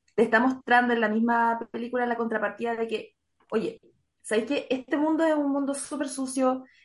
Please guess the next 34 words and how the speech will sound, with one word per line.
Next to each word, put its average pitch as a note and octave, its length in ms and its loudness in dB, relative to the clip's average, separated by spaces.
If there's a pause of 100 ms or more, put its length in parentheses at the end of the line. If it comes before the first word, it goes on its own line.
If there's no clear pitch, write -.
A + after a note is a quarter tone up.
(100)
es B3+ 140 0
asqueroso, B3+ 760 2
hay A#3+ 140 0
muchas C4+ 340 -6
weas C#4 260 -2
que C4 100 -10
están B3+ 360 0
mal B3 220 0
en B3 100 -2
él, B3 320 -4 (560)
pero A#3 180 4
¿por A#3+ 200 0
qué D#4 120 -2
seguimos E4 380 2
haciéndolo? E4+ 580 -6
Porque C4 300 -10
le B3 100 -4
tenemos B3 460 -6
amor A3 480 -4
a A3+ 80 -4
lo A3 100 -6
que A3 80 -8
hacemos. A3+ 460 -8 (520)
Y G#3 120 -6
usted A#3 520 -2
y G3 200 -2
el F#3 160 -2
público, C4+ 800 -4
o E3+ 160 -2
el F3 100 -2
espectador F#3+ 480 -4
más A3+ 140 -4
bien, A#3+ 180 -6
le A#3 160 -4